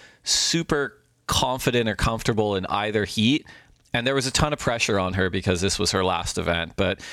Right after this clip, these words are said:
yeah, my first loser is the Carissa Moore fans because that was the last outing we got to see in competition for her, uh, for now anyway. But I guess the positive is hopefully we'll see her in a, another exciting project outside the Jersey soon.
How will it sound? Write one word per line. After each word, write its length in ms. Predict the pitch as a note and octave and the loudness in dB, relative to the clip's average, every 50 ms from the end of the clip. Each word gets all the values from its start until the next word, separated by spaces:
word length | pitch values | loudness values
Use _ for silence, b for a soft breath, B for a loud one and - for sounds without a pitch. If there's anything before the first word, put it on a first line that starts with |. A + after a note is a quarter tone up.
| B B - | B B -2
yeah, 140 | A2+ A#2 A#2 | -2 0 0
my 180 | A#2+ C#3 C#3+ | 0 -2 -2
first 280 | C#3 - D3+ C#3 - - | 0 0 0 0 0 0
loser 340 | C#3 B2 B2+ A2+ A#2 A#2 A2 | 0 0 2 2 2 2 2
is 180 | G#2+ G2 - | 2 0 -2
the 120 | - G#2+ G#2 | -2 -4 -2
Carissa 320 | - A#2 A2+ G#2 - A2 | 0 0 0 2 2 2
Moore 180 | G#2+ A2 A2 G#2 | 4 2 2 2
fans 480 | - A2+ A2 A2 G#2+ G#2+ G#2+ G2 - | 2 0 0 0 0 0 0 0 -2
because 460 | - - G#2+ - - G2+ G2+ G2 G2+ - | 0 -2 -2 0 2 2 2 2 0 0
that 200 | - A#2 G#2 D2 | 0 -2 0 0
was 160 | G2 F#2+ - | 0 0 0
the 80 | G#2+ | 2
last 320 | F#2+ G2+ G2 G2 F#2+ - - | 0 0 0 -2 -2 0 0
outing 460 | G2 F#2+ F#2+ F#2+ F#2 F#2 G2 G#2 G#2+ D3 E3+ - | 0 0 0 0 0 0 -2 -6 -10 -12 -10 -4
we 80 | A2+ G2+ | -2 0
got 160 | F#2+ F#2+ - | 0 0 0
to 80 | - - | -2 -2
see 260 | - G2+ G2+ G2 F#2 | 0 0 2 0 0
in 140 | E2 - - | 0 -4 -8
competition 580 | - - A2 G2 - - - A#2+ - - - | -4 -4 -4 -4 -4 -4 -2 -2 -2 -2 -2
for 140 | - - - | -2 -2 -2
her, 240 | - C3 C3 C3+ - B B B B B B | 0 0 -2 -2 -4 B B B B B B
uh, 160 | - G2 F#2 | -4 -4 -4
for 160 | F2+ - - F#2+ | -2 -2 -2 0
now 260 | F#2+ G2 A2 A#2+ - - | 0 -2 -2 -6 -4 -2
anyway. 420 | A#2+ A2+ A2 A2+ A2+ A#2 B2+ C3+ B B B B B B _ | 0 2 2 2 2 0 0 -4 B B B B B B _
But 140 | A#2+ A2+ A2 | 0 0 0
I 80 | A2+ | 0
guess 240 | A#2 B2 A#2 - - | 0 0 -2 0 -2
the 80 | - F#2 | -4 -4
positive 600 | - - _ - A#2 A2 A2 G#2 F#2 F#2+ F#2 F2+ | -6 -4 _ 0 0 0 0 -2 0 0 2 2
is 260 | F#2 F#2 F#2 F2+ - | 2 2 2 0 0
hopefully 320 | - G2+ G2+ - - G2+ F2+ | 0 0 0 2 2 2 2
we'll 140 | E2+ F2 | 2 2
see 240 | - - F#2+ G2 F#2+ | 0 2 2 2 2
her 260 | F#2 G2 G2 F#2+ F#2 | 2 2 2 2 2
in 80 | F2+ F2 | 2 2
a, 140 | F2 F2 - | 0 -2 0
another 380 | F2 G2+ F#2 F#2 F2+ F2 E2+ F2 | 0 0 0 0 0 2 0 0
exciting 400 | F2 - - F2 F2 E2+ F2 F2 | 0 0 0 0 0 -2 -6 -4
project 360 | - F2+ E2 F2 - E2 - | -4 -4 -4 -4 -6 -4 -4
outside 420 | F2 E2+ D#2 - - E2 E2+ E2+ | -4 -4 -2 -2 -4 -4 -4 -4
the 60 | F2 E2+ | -6 -6
Jersey 300 | F#2 F2+ F2 - - - | -4 -4 -2 -4 -4 -4
soon. 300 | - - - C2 - | -4 -4 -6 -8 -12